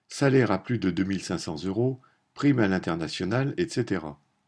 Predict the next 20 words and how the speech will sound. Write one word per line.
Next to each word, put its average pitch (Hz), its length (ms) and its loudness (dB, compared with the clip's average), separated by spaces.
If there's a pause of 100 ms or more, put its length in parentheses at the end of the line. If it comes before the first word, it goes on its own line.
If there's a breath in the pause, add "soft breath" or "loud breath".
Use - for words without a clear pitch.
(720)
Maintenant, 131 460 4
la 117 120 6
S 107 160 2
N 143 120 2
C 113 300 2
F - 100 -14
prend - 200 -2
prétexte 131 540 -4
d'un 90 220 0
déficit 104 580 -2
de 85 80 -2
plus 90 280 -6
de 80 100 -6
trente - 380 -8
millions 80 300 -6
d'euros 92 440 0
en - 100 -8
deux 78 120 -4
mille 90 180 -6
seize 143 400 0